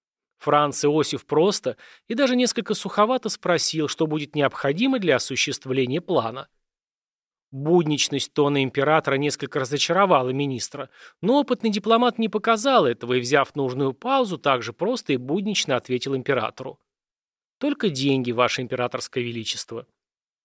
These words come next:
В отличие от дипломата, здесь Франц Иосиф не смог сдержать своего удивления.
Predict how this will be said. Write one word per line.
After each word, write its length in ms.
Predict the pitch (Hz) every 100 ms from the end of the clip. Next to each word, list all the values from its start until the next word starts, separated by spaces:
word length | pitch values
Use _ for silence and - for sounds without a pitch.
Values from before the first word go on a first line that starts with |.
| _ _ _ _ _ _
В 120 | 117
отличие 420 | 185 254 254 247
от 80 | 233
дипломата, 580 | 196 202 226 262 269 233
здесь 240 | 170 127
Франц 400 | - 226 240 -
Иосиф 500 | 240 185 160 - 156
не 120 | 156 143
смог 300 | 160 143 110
сдержать 440 | 135 120 127 185
своего 400 | - 160 135 123
удивления. 640 | 123 139 170 120 113 123